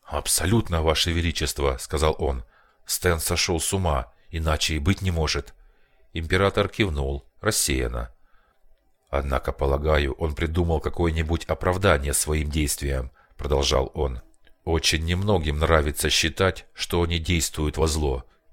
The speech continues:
Скорее всего, Стэн считает, что это я свихнулся». Глаза императора остановилась на Эври. Как и Пойндекс, она не дрогнула.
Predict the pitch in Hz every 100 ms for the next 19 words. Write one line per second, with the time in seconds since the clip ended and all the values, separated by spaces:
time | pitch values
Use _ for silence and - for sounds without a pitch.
0 | - _ - - 73 73 71 - 78 78
1 | 76 - 78 71 - - 85 78 69 -
2 | - - 82 - 87 78 - 80 - 85
3 | 71 - 64 - - _ - - - _
4 | - 80 80 76 71 73 73 - 80 80
5 | - 82 80 82 80 - 87 - 92 69
6 | 67 62 - - _ - 73 - 69 85
7 | 82 71 65 - - - 78 76 76 76
8 | 69 67 64 64